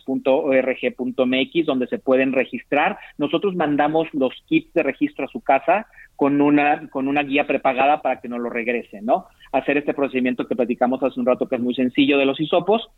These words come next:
o pueden ir a los eventos fijos y móviles que existen en esta página, eh, que están ahorita los eventos fijos en Monterrey, Jalisco y Ciudad de México.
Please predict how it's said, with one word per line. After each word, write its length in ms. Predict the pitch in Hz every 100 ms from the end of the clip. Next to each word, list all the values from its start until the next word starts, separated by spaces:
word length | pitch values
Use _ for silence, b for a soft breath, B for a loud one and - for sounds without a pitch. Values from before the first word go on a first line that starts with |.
| B B -
o 140 | 165
pueden 260 | 165 170 170
ir 80 | 170
a 60 |
los 120 | 165 165
eventos 320 | 151 151 151
fijos 320 | 156 156 156 - -
y 140 | 147
móviles 440 | 139 147 143 143 143
que 80 | 135
existen 580 | - 147 147 - 143 147
en 220 | 139 131
esta 260 | 131 139
página, 500 | - 151 151 156 214 b b -
eh, 240 | 143 143 143
que 60 |
están 300 | 143 151 147
ahorita 360 | 147 147 147 151
los 180 | 143 139
eventos 300 | 139 147 -
fijos 280 | 143 143
en 120 | 135 127
Monterrey, 640 | 127 131 127 156 175 185
Jalisco 560 | 143 131 156 - 185 175
y 20 |
Ciudad 220 | 139 123
de 80 | 127
México. 500 | 156 - - 226